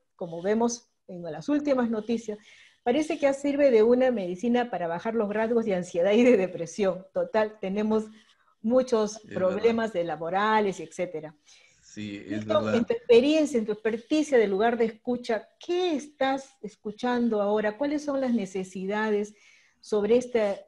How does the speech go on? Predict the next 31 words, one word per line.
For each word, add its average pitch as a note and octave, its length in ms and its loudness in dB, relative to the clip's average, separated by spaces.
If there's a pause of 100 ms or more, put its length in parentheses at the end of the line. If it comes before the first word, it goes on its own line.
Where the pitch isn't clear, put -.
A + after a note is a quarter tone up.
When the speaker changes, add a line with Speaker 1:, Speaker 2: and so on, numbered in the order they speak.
Speaker 1:
esta G#3+ 260 -4
problemática? F3+ 1000 -4
¿Qué C4+ 100 -2
otros D4 320 -2
consumos F#3+ 720 -4
hay F3+ 140 -6
fuera G#3 320 -2
de F#3 100 -2
los E3+ 200 -6
videojuegos E3 840 -6
para C#3 140 0
Speaker 2:
Eh, C3+ 200 0
Speaker 1:
darles - 220 -12
un F#3 100 -14
alcance F#3 420 -6
a E3+ 40 -10
los E3+ 160 -14
padres? E3 480 -14 (500)
Speaker 2:
a B2+ 100 -2
ver, D#3 120 0
Marita, A2+ 480 -2
eh, B2 240 -4
dentro G3+ 480 0
de D3+ 80 0
este D3 220 -4
contexto C3 460 -8
de C3 120 0
pandemia, G2+ 720 -2 (360)
esto, F#2 1000 -8 (420)
Cedro C3 460 2
no, A#2+ 760 2